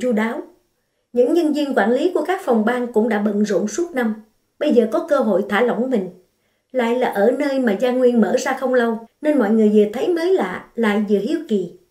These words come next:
Ai cũng có thú vui riêng của mình, người đánh bóng, người đánh bài. Tất nhiên cũng có người hát karaoke,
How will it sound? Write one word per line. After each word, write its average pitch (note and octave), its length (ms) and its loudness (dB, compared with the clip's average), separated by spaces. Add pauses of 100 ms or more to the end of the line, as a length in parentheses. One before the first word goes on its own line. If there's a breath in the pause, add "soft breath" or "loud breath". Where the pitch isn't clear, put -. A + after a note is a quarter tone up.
(680)
Ai B3+ 200 -4
cũng A3 360 -2
có D#4 140 0
thú F4+ 140 2 (100)
vui D4+ 140 0
riêng C#4+ 280 -4
của D4+ 100 -2
mình, G#3+ 260 2 (340)
người A3+ 180 4
đánh C4 260 -2
bóng, C#4+ 200 -4 (160)
người B3 140 6
đánh D4 220 0
bài. G3 220 -2 (520)
Tất F4+ 220 -6
nhiên B3 300 2
cũng B3 140 2
có F4+ 100 2
người C4 160 4
hát E4+ 240 -4
karaoke, C#4+ 720 -4